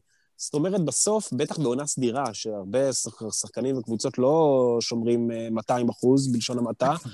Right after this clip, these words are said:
<laughs> אז, אה, כשהמאמן שלך זה תום טיבודו, וכשהוא מצליח ליצור את הדבר הזה, אז זה קורה.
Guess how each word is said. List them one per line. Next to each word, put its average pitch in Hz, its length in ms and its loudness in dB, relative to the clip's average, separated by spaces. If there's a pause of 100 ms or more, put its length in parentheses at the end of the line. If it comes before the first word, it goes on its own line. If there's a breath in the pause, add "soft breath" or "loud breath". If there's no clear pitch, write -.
(120)
<laughs> - 280 -20
אז, 107 340 4
אה, 110 60 4
כשהמאמן 139 600 4
שלך - 120 2
זה 196 120 4
תום 190 180 2
טיבודו, 113 520 4
וכשהוא 123 300 -2
מצליח 180 440 2
ליצור 165 440 0
את - 100 -4
הדבר 117 640 0
הזה, 110 240 -2
אז 123 80 -4
זה 127 100 -12
קורה. 190 260 0